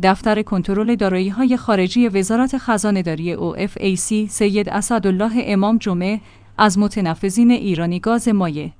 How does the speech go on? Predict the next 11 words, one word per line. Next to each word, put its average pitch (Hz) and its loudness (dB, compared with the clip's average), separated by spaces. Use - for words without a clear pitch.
و 214 4
گاز 262 4
مایع 180 4
ال 175 -2
پی 185 -4
جی 208 0
و 190 0
شبکه 226 0
شرکتی 196 0
او 226 0
را 220 2